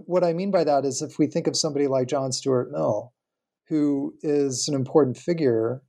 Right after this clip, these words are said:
for Appiah, and Appiah, you know, readily says this. I mean, John Stuart Mill, you know, worked for the British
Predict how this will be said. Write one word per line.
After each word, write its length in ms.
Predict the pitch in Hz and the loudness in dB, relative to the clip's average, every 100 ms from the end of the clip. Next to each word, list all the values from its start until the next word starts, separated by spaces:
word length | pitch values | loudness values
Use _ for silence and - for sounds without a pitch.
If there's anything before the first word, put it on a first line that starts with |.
| _ _ | _ _
for 200 | - 131 | -6 -4
Appiah, 480 | 127 113 - 117 120 | -2 -2 0 0 0
and 240 | 120 127 - | -2 -4 -4
Appiah, 440 | 127 - 131 123 123 _ _ | -4 0 0 0 -4 _ _
you 120 | 143 | -2
know, 240 | 123 113 123 _ | 0 -2 -6 _
readily 400 | 151 135 131 127 | -4 -2 0 0
says 380 | 117 143 165 - | -2 -2 -2 -2
this. 360 | 110 117 - - | -2 0 0 0
I 40 | |
mean, 360 | 123 123 123 123 _ _ _ _ _ _ _ _ _ _ _ _ _ _ - | 0 0 -2 -6 _ _ _ _ _ _ _ _ _ _ _ _ _ _ 0
John 180 | 170 | 0
Stuart 300 | 165 - 165 | 2 0 -2
Mill, 320 | 156 165 160 165 | 0 0 0 -2
you 100 | 151 | -2
know, 400 | 143 139 131 - | 0 0 0 -4
worked 300 | 220 147 160 | 2 4 4
for 280 | - - 147 | 0 0 2
the 220 | 135 127 | 2 -4
British 540 | 123 147 143 - - | -2 0 0 -4 -12